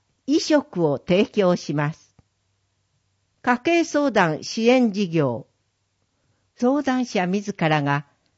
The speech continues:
家計を管理できるよう、金銭管理のアドバイスを行います。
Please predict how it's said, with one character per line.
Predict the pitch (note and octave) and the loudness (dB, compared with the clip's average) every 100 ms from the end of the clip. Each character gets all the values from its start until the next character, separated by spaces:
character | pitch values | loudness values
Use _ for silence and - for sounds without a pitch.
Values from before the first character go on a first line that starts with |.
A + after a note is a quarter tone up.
| _ | _
家 | - G#3 | -4 -4
計 | - C#4 C4+ | 0 0 2
を | B3+ A#3+ | 0 -2
管 | B3+ B3+ G#3+ | 0 0 0
理 | D#3+ | -4
で | C3 E3+ | -2 -2
き | - D3 | -2 -2
る | C3+ | -2
よ | C#3+ D3 C3 - | 0 -2 -4 -12
う、 | _ _ - | _ _ -2
金 | A#3+ C4+ | 2 2
銭 | - B3 A#3 | 0 -2 -4
管 | - G#3+ G#3 | -4 -4 -4
理 | D#3+ D3 | -4 -2
の | C#3 D3 _ _ _ - | -2 -4 _ _ _ -4
ア | G3+ | -2
ド | C#4 B3+ | 0 2
バ | F#3+ | 2
イ | D#3+ | 0
ス | - D#3 | -4 -2
を | C3 B2+ | 0 0
行 | A#2+ D#3+ | -2 -2
い | D#3 C#3+ C3 | 2 2 2
ま | A#2 A#2+ | 0 -4
す。 | - _ | -6 _